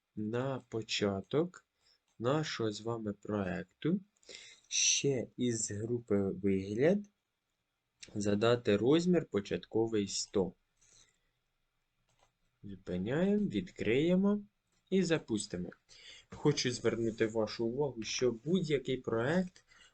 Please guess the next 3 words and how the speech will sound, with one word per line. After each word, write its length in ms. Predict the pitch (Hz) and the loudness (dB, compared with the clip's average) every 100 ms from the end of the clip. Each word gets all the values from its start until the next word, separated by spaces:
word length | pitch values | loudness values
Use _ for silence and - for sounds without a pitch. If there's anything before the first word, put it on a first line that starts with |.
| - | 0
обов'язково 880 | 151 170 175 170 160 - 156 143 113 | 2 4 6 6 4 0 2 2 0
після 420 | 135 127 113 101 | 0 0 0 -2
створення 840 | - - 135 180 180 170 165 165 | -2 -2 4 6 6 4 2 0